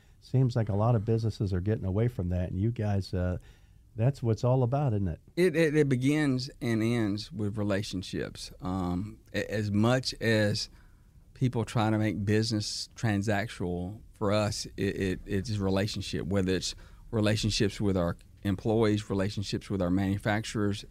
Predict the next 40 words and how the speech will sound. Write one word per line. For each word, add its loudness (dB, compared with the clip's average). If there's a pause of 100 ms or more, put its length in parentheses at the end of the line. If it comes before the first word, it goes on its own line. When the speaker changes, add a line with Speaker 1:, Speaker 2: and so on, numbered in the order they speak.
Speaker 2:
and 2
most 0
importantly, -2
relationships -2
with -2
our -2
customers. -2
And, 0 (680)
you 2
know, 2
we 0
kinda 2
put 0
blinders 2
on, -6 (160)
um, -6
from, 0
from -2 (180)
no 2
difference 0
from 0
that -2
customer 0
that's -2
been 0
with 0
us 0
for -2 (340)
the 0
entire 4
fifty -2
years 0 (320)
and -2
buys -2
a, -8
a -6
lot -2
of 2
material 0
to, -2